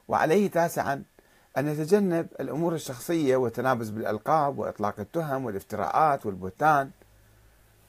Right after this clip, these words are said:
ونبذ السياسة الغوغائية اعتمادًا على بعض الأحاديث الموضوعة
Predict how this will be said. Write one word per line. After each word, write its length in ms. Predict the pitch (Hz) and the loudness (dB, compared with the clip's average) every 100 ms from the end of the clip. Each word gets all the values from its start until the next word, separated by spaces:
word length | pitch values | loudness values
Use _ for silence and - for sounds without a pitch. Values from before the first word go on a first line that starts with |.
| _ _ _ _ _ _ _ _ _ _ | _ _ _ _ _ _ _ _ _ _
ونبذ 640 | - 127 131 127 175 156 | -2 4 6 6 6 4
السياسة 480 | 160 - 160 160 165 | 0 0 2 2 2
الغوغائية 840 | 147 127 127 123 123 170 196 123 - _ - | 0 2 2 6 6 6 4 2 -2 _ -6
اعتمادًا 580 | 95 - 147 156 151 131 | -4 -4 2 2 2 0
على 260 | 135 123 | 2 2
بعض 240 | 123 135 127 | 4 2 0
الأحاديث 580 | 117 110 117 117 135 123 | -4 -4 -2 -2 -4 -4
الموضوعة 680 | 113 107 107 143 - 139 | -2 0 2 4 4 2